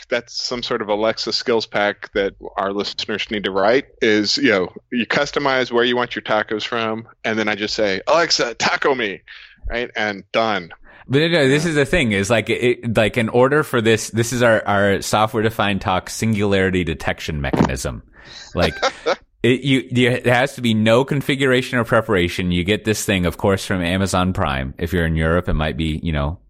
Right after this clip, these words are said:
Speaker 2: next day delivery. If you're in the States, second day, you might go to a seven eleven to pick it up. You
Speaker 1: <laughs>
Speaker 2: unwrap it and you peel that plastic thing off. You plug it in. Of course, you're gonna have to, like, fuck around on your phone with some Wi-Fi password, 'cause God knows we can't solve that problem.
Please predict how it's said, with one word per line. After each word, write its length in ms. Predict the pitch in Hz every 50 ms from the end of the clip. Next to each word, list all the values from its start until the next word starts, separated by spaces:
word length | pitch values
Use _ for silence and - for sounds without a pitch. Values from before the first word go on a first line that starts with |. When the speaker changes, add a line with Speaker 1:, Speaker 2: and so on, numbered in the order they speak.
| _ _ -
Speaker 2:
next 260 | 87 85 - - -
day 140 | - 85 85
delivery. 560 | 87 90 90 90 80 85 87 87 95 98 101 98 - -
If 180 | 78 78 - -
you're 80 | 80 76
in 80 | 73
the 60 | 71
States, 320 | - - - 82 85 - -
second 320 | - 90 - - 87 80
day, 100 | 85 87
you 140 | 87 87 82
might 180 | 82 82 76 76
go 140 | 87 85
to 160 | 85 85 82 78
a 20 |
seven 320 | - - 90 85 90 85
eleven 240 | 85 80 80 80 85
to 60 | 80
pick 220 | - - 82 - -
it 60 | 76
up. 220 | 73 78 - - - - - - - - - -
You 140 | 92 98 -
Speaker 1:
<laughs> 40 | -
Speaker 2:
unwrap 480 | 107 110 107 104 98 98 101 - -
it 80 | 110 -
and 100 | 95 92
you 100 | 85 -
peel 280 | - - 98 92 98 95
that 200 | 98 85 - -
plastic 420 | - 90 87 - - - 90 -
thing 240 | - - 95 90 90
off. 260 | 90 90 90 90 -
You 80 | - 73
plug 280 | - - 98 98 92
it 100 | 92 90
in. 300 | 92 90 90 87 87 87 - - - - - - - -
Of 140 | - 92 -
course, 260 | - 143 127 120 -
you're 80 | 120 107
gonna 100 | 101 98
have 120 | 95 92
to, 100 | - 87
like, 240 | 80 78 71 69 -
fuck 400 | - - - - - 98 - -
around 400 | 95 90 87 87 85 85 82 82
on 100 | 82 80
your 120 | 78 73 -
phone 280 | - 90 82 80 80
with 140 | 78 73 71
some 220 | - - 78 73
Wi-Fi 480 | 73 71 73 73 73 - - 65 58 60
password, 540 | - - 58 57 53 - - 60 60 60 -
'cause 160 | - 76 71
God 260 | - - 76 78 76 76
knows 240 | 78 78 76 -
we 80 | 82 76
can't 240 | - 82 80 71 -
solve 260 | - 80 73 71 65
that 220 | 69 69 64 -
problem. 420 | - 65 58 57 52 55 60 60